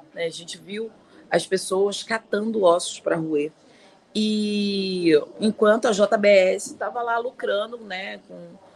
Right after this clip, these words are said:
a sua, com as suas, com as suas ações na Bolsa,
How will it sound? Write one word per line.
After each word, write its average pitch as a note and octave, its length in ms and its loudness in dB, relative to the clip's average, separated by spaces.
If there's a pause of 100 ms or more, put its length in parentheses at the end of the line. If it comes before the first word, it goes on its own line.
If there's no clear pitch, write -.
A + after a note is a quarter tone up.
(160)
a - 140 0
sua, E3 720 0 (300)
com - 60 -4
as E3 120 -2
suas, E3+ 560 -4
com F3+ 60 -4
as E3+ 100 -2
suas F3 240 -4
ações F3+ 480 -4
na F#3 100 -2
Bolsa, G3 540 -4